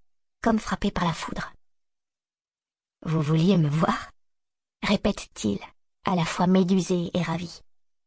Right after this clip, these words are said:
Reprenez-vous. Deux amis, en règle générale, ça passe du temps ensemble.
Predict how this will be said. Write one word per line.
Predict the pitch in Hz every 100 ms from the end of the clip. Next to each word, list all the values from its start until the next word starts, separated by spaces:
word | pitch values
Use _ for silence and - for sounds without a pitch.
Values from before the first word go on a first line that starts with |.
| _ _ _ _ _ _ _ _ _
Reprenez-vous. | 202 247 - 240 240 220 220 - _ _ _ -
Deux | 208 277 269
amis, | 262 240 254
en | 208
règle | 208 202 196
générale, | 185 190 - 240 254
ça | -
passe | - 202
du | 196 -
temps | 226
ensemble. | 233 208 190